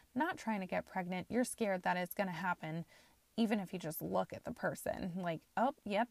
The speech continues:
I'm pregnant." No, it doesn't work that way. So, you know, when we were actively trying, we were like, "Oh, it's gonna happen. We're gonna be pregnant the next month." Nope, it didn't happen. Okay, maybe the second month. Nope, still didn't happen. And then,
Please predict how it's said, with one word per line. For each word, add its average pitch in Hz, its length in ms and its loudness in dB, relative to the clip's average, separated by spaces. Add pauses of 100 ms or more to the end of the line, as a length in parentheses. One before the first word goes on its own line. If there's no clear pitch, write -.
(100)
I'm 202 200 0
pregnant." 220 560 -2
No, 175 400 -4 (200)
it 214 100 -6
doesn't 196 240 -2
work 175 200 -10
that - 180 -6
way. 160 180 -8 (480)
So, 185 540 2 (320)
you 208 120 0
know, 185 120 0
when 180 180 0
we 180 120 -2
were 175 160 -4
actively 233 520 -2
trying, 180 320 -4
we 180 80 -4
were 175 120 -2
like, 170 260 -4
"Oh, 233 100 2
it's 233 120 -2
gonna 202 160 -4
happen. 185 640 -4
We're 180 100 -2
gonna 175 180 -4
be 175 80 -4
pregnant 170 420 -6
the - 80 -4
next 170 300 -6
month." 214 300 -2 (540)
Nope, 247 280 2
it 226 60 -20
didn't 180 220 -4
happen. 175 560 -8
Okay, 247 300 -2
maybe 190 300 -2
the 185 120 -6
second - 340 -6
month. 175 200 -6 (640)
Nope, 208 300 -4
still - 300 -2
didn't 190 220 -2
happen. 175 460 -6 (440)
And 202 200 0
then, 196 380 -2